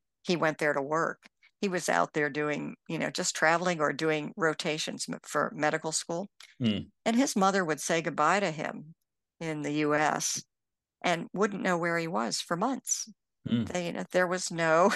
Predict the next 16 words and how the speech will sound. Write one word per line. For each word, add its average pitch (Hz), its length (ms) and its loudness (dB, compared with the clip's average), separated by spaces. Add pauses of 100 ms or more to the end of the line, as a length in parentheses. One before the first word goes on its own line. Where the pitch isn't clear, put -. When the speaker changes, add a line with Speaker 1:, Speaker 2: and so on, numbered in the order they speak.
(160)
Speaker 1:
<laughs> - 220 -4
communication. 262 920 2
Speaker 2:
<laughs> - 60 -10 (800)
Speaker 1:
So 190 300 2 (600)
Speaker 2:
Different 110 300 4
world. 101 340 6 (300)
Speaker 1:
Yeah, 226 320 2
different 202 340 2
Speaker 2:
<laughs> 202 60 4
Speaker 1:
world. 202 320 2 (580)
Couldn't 220 240 0
send 214 280 0
him 185 120 -4
money. 175 340 -2 (320)
Speaker 2:
No. 131 380 8
<laughs> 220 60 10